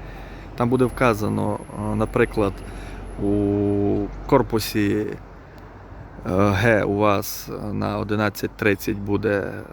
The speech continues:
процедура з мінеральних ванн, а на, хай буде, чотирнадцять п'ятнадцять у вас у корпусі В, е, процедура, там, з масажу.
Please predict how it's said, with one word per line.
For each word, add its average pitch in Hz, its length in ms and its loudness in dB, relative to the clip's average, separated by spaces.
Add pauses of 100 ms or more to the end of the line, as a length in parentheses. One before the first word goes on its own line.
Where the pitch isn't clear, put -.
(380)
процедура 107 760 0
з 110 320 0
мінеральних 104 540 2
ванн, 180 340 2 (300)
а 101 260 0
на, 107 680 0 (680)
хай - 240 0
буде, 104 280 2
чотирнадцять - 1000 -2 (200)
п'ятнадцять 139 680 0
у 113 80 0
вас 104 420 0
у - 60 -6
корпусі - 640 -4
В, 107 100 0
е, 160 280 2 (600)
процедура, 110 920 -2
там, 113 400 -10
з 107 80 -2
масажу. 113 540 -2